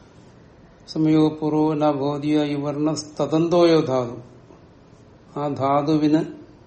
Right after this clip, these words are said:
എന്ന് പറയുമ്പോൾ അത് സ്ഥാനഷഷ്ടിയാണ്. അപ്പൊ പൂർവ്വത്തിൽ നിന്ന് വരുന്ന ഒരു ശബ്ദത്തെ തന്നെ ആവർത്തിക്കാം.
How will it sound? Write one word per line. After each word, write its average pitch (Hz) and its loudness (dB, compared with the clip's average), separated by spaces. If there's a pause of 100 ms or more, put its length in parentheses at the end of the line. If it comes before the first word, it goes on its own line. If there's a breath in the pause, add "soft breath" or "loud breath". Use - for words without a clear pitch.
(340)
എന്ന് 165 -2
പറയുമ്പോൾ 147 -8
അത് 151 -8
സ്ഥാനഷഷ്ടിയാണ്. 135 -8 (2500 loud breath)
അപ്പൊ - -12 (120)
പൂർവ്വത്തിൽ 160 -2
നിന്ന് 160 2
വരുന്ന 156 -2 (140)
ഒരു 156 0 (100)
ശബ്ദത്തെ 147 -6
തന്നെ 139 -4 (100)
ആവർത്തിക്കാം. 147 -6